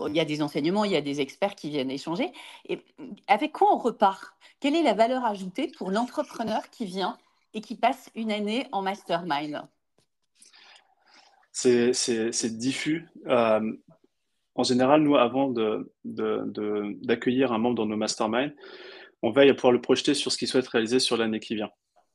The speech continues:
Speaker 1: Ok.
Speaker 2: Donc, c'est très personnalisé, dans le sens où
Speaker 1: Mhm.
Speaker 2: toi, tu peux venir peut-être pour, euh, euh, bosser moins, euh, recruter,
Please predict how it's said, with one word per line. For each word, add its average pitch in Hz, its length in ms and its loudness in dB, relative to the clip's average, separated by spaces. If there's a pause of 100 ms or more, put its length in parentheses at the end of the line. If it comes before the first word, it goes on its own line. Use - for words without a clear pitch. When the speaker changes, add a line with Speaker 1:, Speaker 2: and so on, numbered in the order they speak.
(300)
Speaker 1:
Ok. - 260 -18 (880)
Speaker 2:
Donc, 117 100 -4
c'est 127 120 -4
très - 200 4
personnalisé, 131 840 2
dans 117 160 -2
le 120 60 0
sens 160 320 0
où 117 80 2
Speaker 1:
Mhm. 190 80 -2
Speaker 2:
toi, 131 160 2
tu - 120 -12
peux 127 100 0
venir 123 340 2
peut-être 127 400 0
pour, 120 240 2
euh, 120 140 2 (720)
euh, 113 360 2
bosser 123 300 2
moins, 135 260 2 (460)
euh, 123 200 2
recruter, 131 600 2